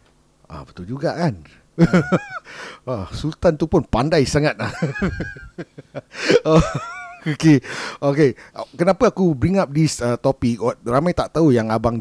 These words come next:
Jas ni adalah seorang swabber. Ah, as professionally lah, dia seorang swabber. Pasal jam-, zaman, ah, Puteri Gunung Ledang ni, ah, ada, ah, sikit sebanyak, ah, s-, ada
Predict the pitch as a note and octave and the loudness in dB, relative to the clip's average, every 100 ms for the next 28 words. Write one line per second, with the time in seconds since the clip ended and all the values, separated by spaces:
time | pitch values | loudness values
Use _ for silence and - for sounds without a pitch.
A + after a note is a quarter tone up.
0 | F#2 D3 D3+ - D#3+ A2 F#2 F2+ F#2+ F#2+ | -2 0 0 0 -2 -2 -2 -2 -2 -2
1 | G2+ F#2 F#2 F#2+ G2 F#2 F2 E2+ D#2 D2 | -4 -4 -4 -4 -4 -6 -10 -14 -18 -20
2 | C#2 C2 - - F2+ A2 B2+ F2 D2 - | -20 -20 -16 -8 -4 -2 -2 -2 -6 -16
3 | _ _ _ _ _ _ _ - E2+ E2 | _ _ _ _ _ _ _ -12 -10 -8
4 | D2+ C#2 C2 B1+ D#2+ - - G#2+ G#2 G#2 | -10 -10 -12 -12 -12 -14 -10 -6 -6 -6
5 | B2 A#2+ B2 A#2 F2+ G#2+ G2+ G#2+ G2+ G2+ | -4 -4 -2 -4 -4 -4 -4 -4 -4 -2
6 | A2 F#2 G#2 - - - - C3 E3+ D3+ | -2 -2 -4 -6 -20 -20 -10 -4 0 4
7 | D#3 F#3 F3+ A2 D#3 F3+ F3 C#3 D3 C3 | 4 2 -4 0 2 4 2 2 4 4
8 | B2+ B2 C3+ D3+ C#3+ D#3+ D#3+ D3 B2+ D3+ | 4 2 2 0 0 2 2 2 2 -2
9 | D3+ _ _ _ _ _ F#2+ G#2 G#2+ G#2+ | -6 _ _ _ _ _ -6 -4 -2 -2
10 | G#2+ G#2 G#2 - C3 C#3 C3 A#2 G#2 F2+ | -2 -2 -4 -4 2 4 6 4 0 -6
11 | - - F#2+ F#2+ - C3 A2+ A#2+ C#3+ G2+ | -14 -8 -4 -4 -6 -6 -4 -2 -2 -4
12 | - _ _ _ G2 F#2 D#2 C#2 - _ | -10 _ _ _ -12 -12 -14 -20 -20 _
13 | - G2+ | -14 -6